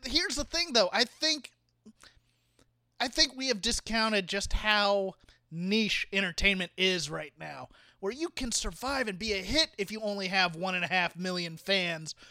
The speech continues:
watching your show every week. That's good in this environment of streaming and other things. I-, it's not a world where five million makes you a, makes you a modest hit.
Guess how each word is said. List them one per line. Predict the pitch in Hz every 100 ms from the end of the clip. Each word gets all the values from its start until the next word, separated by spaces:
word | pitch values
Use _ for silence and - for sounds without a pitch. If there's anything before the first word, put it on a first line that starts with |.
| - -
watching | 151 185 - 185
your | 180 165
show | 185 180
every | 170 165
week. | 165
That's | 151 269 - - 147 143 185
good | 381 381 208 147 - - _
in | 220
this | 220 208
environment | 208 196 180 190 185 185 165
of | 170
streaming | - - 175 208 208 196 190 180 175 - - - -
and | 190 196 -
other | 196 185
things. | 175 - 180 160 151 - - _ _ _ _ _
I-, | - -
it's | 285 269 -
not | 240 262 285
a | 277 247 220 _
world | - 175 220 269 269 247 180
where | 196 202 202 185 - _ _ _ - _ _ _ -
five | - - 226 240 202
million | 196 233 262 233 196 196 - - _ _
makes | 202 226 -
you | 233 226 214
a, | 214 214 220
makes | 208 214 208
you | 240
a | 214
modest | 185 180 214 240 -
hit. | - 294 -